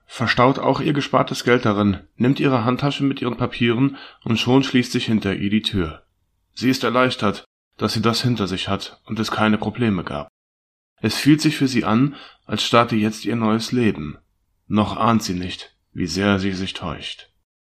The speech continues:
Auf dem Weg zur Pension kommen sie am Käthe-Kollwitz-Ufer entlang und schon von weitem sehen sie Blaulicht und eine Menschenansammlung.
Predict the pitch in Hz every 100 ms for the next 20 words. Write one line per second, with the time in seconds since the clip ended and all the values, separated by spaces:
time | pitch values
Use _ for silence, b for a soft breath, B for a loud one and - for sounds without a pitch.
0 | _ - 110 127 117 135 135 135 131 110
1 | 110 127 143 _ _ - - 123 123 120
2 | 123 113 113 131 - 131 113 - - 98
3 | 104 87 95 95 98 98 B B B 110
4 | 110 131 131 117 123 127 110 98 107 110
5 | 110 107 104 120 131 - 107 104 113 107
6 | 110 - 95 - 87 82 85 80 82 82